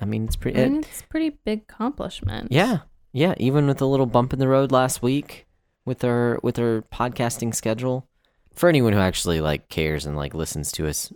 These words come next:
Speaker 1: weekly, I don't know if that's the case. Even I get backed up with podcasts and then just listen to 'em in big chunks. So I guess it, if you didn't notice, that's fine. So there's no point in me apologizing. So, anyways, <laughs> how's it going?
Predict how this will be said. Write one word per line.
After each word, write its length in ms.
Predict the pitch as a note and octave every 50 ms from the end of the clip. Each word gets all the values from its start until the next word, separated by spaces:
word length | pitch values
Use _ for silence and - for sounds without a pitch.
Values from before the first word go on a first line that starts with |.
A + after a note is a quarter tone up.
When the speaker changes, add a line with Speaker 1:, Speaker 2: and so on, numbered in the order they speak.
| _ -
Speaker 1:
weekly, 640 | - F#2 F2 E2 D#2 - E2 D2+ D2+ D2+ D#2 - _ _ _ _ _ _ _ -
I 80 | E2
don't 120 | E2 E2 -
know 120 | E2 D#2+
if 100 | D#2 -
that's 220 | - D#2+ - -
the 80 | - -
case. 320 | - - D#2+ D#2 - - - _ _ _ _ _ - C#3+
Even 240 | C#3+ B2+ B2+ A2+
I 140 | A2 A#2 A2+
get 180 | G2 G2 E2+ -
backed 260 | F2+ D#2 D#2 - -
up 100 | F2+ -
with 140 | - D#2 -
podcasts 640 | - D#2+ D#2+ D#2+ - F2+ E2 D#2+ D#2 - - - _ _ _ _ -
and 180 | - F#2 F2+ F2+
then 80 | F2
just 240 | E2 F2+ E2+ - -
listen 220 | F2+ - - E2
to 100 | - -
'em 80 | E2+ E2
in 120 | E2 D#2+
big 200 | C#2+ D#2+ D#2+ D#2
chunks. 480 | - - G2 F2+ E2+ D#2+ - - - -
So 180 | - - - E2
I 100 | D#2+ D2+
guess 340 | F2 F2 E2+ - - - - -
it, 180 | - E2+ - _ _ _ _ _ _ _
if 140 | - - -
you 80 | E2+ E2+
didn't 220 | - A2 G#2 G2+
notice, 600 | A2 A2 G2+ F2+ E2 D#2+ - - - - - - _ _ _ _ _ _ _ _ _ _ -
that's 180 | - F2 - -
fine. 560 | - - B2+ A#2 G2 F2+ E2+ E2 E2 E2 F#2 - _ _ _ _ _ _ _ _ _ _ _ _ _ _ - -
So 500 | - - G2+ F2 E2 E2+ E2+ E2+ E2 - -
there's 200 | F#2+ F2+ E2 -
no 120 | F#2 E2+
point 180 | - - E2+ -
in 60 | D#2+
me 80 | D#2+ D#2
apologizing. 640 | D2+ - D#2 D2 D#2 D2+ - D2 D2 D2 D2+ D#2+
So, 260 | - - F#3+ F3 A#2+ - - - - - - - - - - -
anyways, 800 | A3 D4+ E4 F#3+ A#2 F2+ D#2+ E2 F2 A2 - - - - - - - - _ _ _ _ _
<laughs> 340 | _ _ _ _ _ _ _
how's 220 | - - F3+ G#3+
it 60 | A3+ -
going? 400 | B3 F4+ F4+ C3 F2+ D2+ D#2+